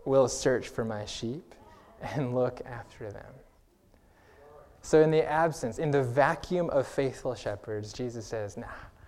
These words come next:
I'll do it. I will seek. I will go after until I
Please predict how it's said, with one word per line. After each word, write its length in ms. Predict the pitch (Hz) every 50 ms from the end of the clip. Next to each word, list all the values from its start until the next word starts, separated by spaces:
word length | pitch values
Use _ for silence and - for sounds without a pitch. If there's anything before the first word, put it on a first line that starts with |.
| - - - - - - -
I'll 320 | - 107 107 107 107 104 - - -
do 120 | 98 98 - - - - -
it. 240 | - - - - - - - - - - - - - - - - - - - - _ - - - - - - - _ -
I 320 | - 120 127 135 143 143
will 160 | 135 127 117 110
seek. 480 | - - - - 113 101 101 - - _ - - - - - -
I 300 | - 123 143 151 151 151
will 140 | 143 143 131
go 180 | 135 123 123
after 540 | 131 - 113 113 - - - 113 101 101 - - -
until 760 | 143 - 139 135 - - - - 214 214 202 202 190 190 180 - - - - - - - - -
I 360 | - 139 139 139 135 135 -